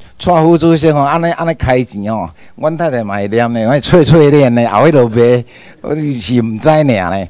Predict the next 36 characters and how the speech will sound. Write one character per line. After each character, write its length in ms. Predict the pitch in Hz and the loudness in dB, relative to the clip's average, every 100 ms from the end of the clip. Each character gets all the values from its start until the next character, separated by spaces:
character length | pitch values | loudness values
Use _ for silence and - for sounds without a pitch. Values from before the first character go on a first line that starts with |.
| - - | -14 -6
啊， 100 | 185 | -4
但 180 | 135 110 | -2 -4
是 120 | 104 | -4
阮 200 | - 151 | -2 0
太 120 | 160 | 2
太 220 | 131 101 87 | 2 0 -4
吼， 260 | 87 65 - - _ | -10 -14 -18 -20 _
伊 120 | - 131 | -4 -2
拢 160 | 143 | 0
安 120 | 131 | -2
尼 140 | 120 113 | -2 -4
啦。 180 | 92 - - - - | -6 -10 -20 -20 -8
即 100 | - | -2
马 140 | 202 185 | 0 2
等 200 | - 170 | 2 0
一 40 | |
下 360 | 123 113 107 - - | 2 0 0 -2 -4
过 100 | 131 | -2
十 220 | 110 120 | -2 -2
分 180 | 107 107 | -4 -4
钟， 140 | 92 | -6
讲， 180 | 95 131 - - | -8 -8 -10 -4
诶 240 | 151 135 | -2 0
诶， 60 | 127 | 0
啊， 120 | 123 | 0
恁 120 | 147 | -2
即 120 | 160 156 | -2 0
马 100 | 151 | 0
进 260 | 160 135 | 0 0
展 160 | 127 120 | 0 -2
到 120 | 117 | -2
什 180 | 113 113 | -2 -2
么 80 | 113 | -4
程 300 | 107 87 87 | -4 -6 -4
度 240 | 90 82 | -4 -4
哈？ 240 | 90 - | -8 -12